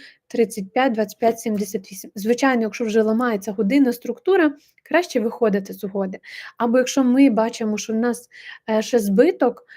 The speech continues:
хто торгує на Лібертексі, так, то є можливість змінити кредитне плече, хто там має статус Gold.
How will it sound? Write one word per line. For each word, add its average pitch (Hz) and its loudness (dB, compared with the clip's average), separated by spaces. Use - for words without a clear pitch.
хто - 0
торгує 226 4
на 226 0
Лібертексі, 226 -2
так, 262 -4
то - -8
є 220 -2
можливість 214 2
змінити 208 0
кредитне 214 -2
плече, 285 -4
хто - -2
там 233 0
має 220 0
статус 226 -2
Gold. 196 0